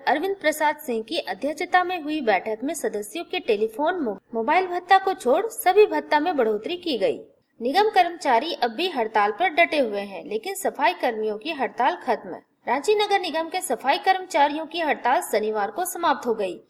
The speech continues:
शनिवार को नगर आयुक्त प्रशांत कुमार ने हड़ताल पर गए सफाई कर्मचारियों के साथ बैठक की। बैठक में नगर आयुक्त ने कहा कि अनुकंपा के आधार पर बहाली को लेकर सरकार से मार्गदर्शन मांगा गया है।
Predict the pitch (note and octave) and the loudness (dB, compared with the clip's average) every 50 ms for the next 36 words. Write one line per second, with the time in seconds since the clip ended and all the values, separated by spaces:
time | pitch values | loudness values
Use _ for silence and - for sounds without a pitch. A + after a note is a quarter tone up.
0 | _ _ _ _ _ _ - E4+ F4+ G#4 G#4+ G#4+ G#4+ G#4+ G#4+ G#4+ G#4+ G4+ D4+ A3 | _ _ _ _ _ _ -2 0 4 6 6 8 8 6 6 6 4 4 4 2
1 | G#3 - E4 F#4+ F#4 F4 F4 F#4 F#4 - - - A#3+ A3 C4+ C#4+ D4 E4 D#4+ - | 4 6 8 8 8 8 6 2 -2 -4 -2 0 0 0 0 0 -2 -2 -4 -6
2 | F#4 F4 F4+ F4+ F4+ F4 G4 F#4 C#4+ B3+ G#3+ - - G#3+ G3+ G3+ A3 - D#4+ E4+ | -4 -2 -2 -2 0 -2 -2 -2 0 -2 -2 2 4 4 4 4 4 4 2 2
3 | C4 A3+ A#3 A#3+ D4 F#4 G#4+ A#4 - - - - - C4 A#3+ - D4 F4 G#4 G4+ | 4 4 4 6 6 4 2 2 -2 -10 -18 -6 -2 -2 -2 2 4 4 4 4
4 | - G4+ G4 F#4+ - - D#4 B3+ B3 B3 C4 C4+ C4 C#4 C#4+ - D#4+ E4 E4+ B3 | 4 2 2 0 0 2 4 4 4 4 -2 -4 -4 -6 -8 -2 0 0 0 2
5 | G3+ F#3+ F#3 F#3 B3 C4+ C4+ - - F4+ G#4 G4+ B3+ G3+ F#3+ G3+ G3+ D#4 F4 F4 | 2 0 0 2 -2 -6 -6 -4 0 0 0 2 4 2 2 2 2 0 -2 0
6 | E4 E4 C4+ A3 B3+ C#4+ D#4+ G4+ G4 G4 F#4 F#4 F4+ F4+ - - F4 E4+ - A#3 | 0 -2 -2 -2 0 4 4 6 6 6 4 4 0 -6 -10 -14 -14 -2 0 0
7 | G#3+ A3 A#3 B3 A#3+ D#4+ D#4 C4+ A#3+ A#3 A3+ B3 C4+ C#4 C#4+ F#4+ G4 G4 F#4+ E4+ | 2 2 0 -2 -2 -4 -2 -2 -2 -2 -2 -2 -4 0 4 4 4 4 4 4
8 | C#4 A#3 A3 G3+ F#3+ F3+ - F3+ F3 - - _ _ _ _ _ _ _ G#3+ A#3+ | 4 4 2 0 -2 -4 -4 -4 -4 -4 -6 _ _ _ _ _ _ _ -4 0
9 | C4 D4+ F4 F4+ G4+ G4+ G4+ G4 E4+ F4+ F4 - F#4+ F#4+ F#4+ - B3+ A3 - A3+ | 4 4 4 4 4 2 2 0 0 -2 0 0 0 0 2 0 -4 0 2 2
10 | A#3 B3 B3 - - E4+ C#4 A3 G3+ G#3 A3 G#3+ G#3 A3+ A#3 A3+ - E4+ F4 F4 | 2 2 2 -2 -4 -2 0 0 0 0 0 0 0 -2 -2 -2 -6 -6 -2 -2
11 | F4 E4 D4 C4 A#3 A3 G3 G3+ F#3 F3+ F#3+ F3 C3 | 0 0 2 2 2 2 2 0 -2 0 -2 -4 -6